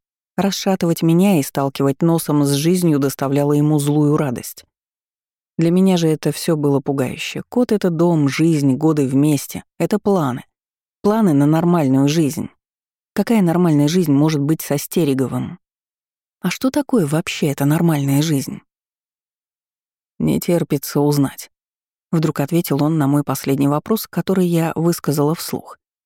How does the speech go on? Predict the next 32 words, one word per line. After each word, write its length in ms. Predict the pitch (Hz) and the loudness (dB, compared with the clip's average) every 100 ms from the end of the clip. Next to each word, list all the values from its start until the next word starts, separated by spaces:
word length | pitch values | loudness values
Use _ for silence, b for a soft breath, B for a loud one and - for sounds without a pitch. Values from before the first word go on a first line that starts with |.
| _ _ _ - | _ _ _ 0
«Мне 200 | 180 165 | 4 4
не 120 | 170 | 4
нужен 340 | 170 135 139 | 2 2 0
кот. 300 | - 131 - - _ _ _ _ _ _ - | 0 -6 -8 -20 _ _ _ _ _ _ -2
Мне 300 | 131 127 131 | 2 4 4
нужна 380 | 131 139 131 127 | 2 2 0 -2
ты». 160 | - - _ _ _ _ _ | -8 -12 _ _ _ _ _
Припечатал 640 | - 139 135 - 127 127 | -4 -2 -4 -6 -4 -6
он. 160 | 123 110 - _ _ _ _ _ _ _ _ _ _ _ _ - | -6 -12 -18 _ _ _ _ _ _ _ _ _ _ _ _ -2
Я 160 | 247 | 0
задохнулась 600 | 208 151 147 165 143 131 | 2 0 0 0 2 0
воздухом 520 | 151 190 180 160 139 143 | 0 0 0 -2 0 2
и 40 | |
возражениями, 840 | 143 135 127 131 160 147 131 131 | 2 0 0 0 0 2 2 2
а 80 | 127 | 2
Михаил 480 | 151 165 190 196 190 | 0 0 2 2 2
добавил 460 | 156 143 160 147 151 | 0 0 0 0 2
дерзости 580 | 165 143 131 123 - | 0 0 -2 -6 -4
в 60 | 139 | -4
стиль 280 | - 160 143 | -2 -2 0
езды, 360 | 143 151 175 | 0 0 0
и 140 | 165 139 | 0 2
я 180 | 143 139 | 0 -2
растопырилась 760 | 143 - 139 165 165 151 147 | -4 -6 -2 0 2 2 0
в 60 | - | -8
салоне, 440 | - 139 156 190 | -6 -2 2 0
чтобы 280 | 165 147 143 | 0 -2 2
меня 240 | 143 151 | 2 2
не 100 | 147 | 2
мотало 380 | 143 143 143 123 | 2 0 -2 -2
по 120 | - | -4
сиденью. 540 | 135 151 151 117 113 | -6 -4 -2 -4 -6